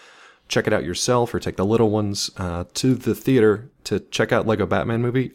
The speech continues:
I would, I would say go for it for this one. And I rarely do that. I rarely do that.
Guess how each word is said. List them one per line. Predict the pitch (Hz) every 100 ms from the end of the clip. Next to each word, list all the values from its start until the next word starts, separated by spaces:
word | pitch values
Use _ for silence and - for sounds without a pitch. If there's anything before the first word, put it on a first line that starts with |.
| -
I | 117 117
would, | 117 101 _ _ -
I | 110
would | 110 -
say | - 98
go | 87 71
for | - -
it | - _ _ -
for | -
this | 80 -
one. | - -
And | 110
I |
rarely | 110 143 185 151
do | 107 78
that. | 58 - _
I | 85
rarely | 87 98 92
do | 80
that. | -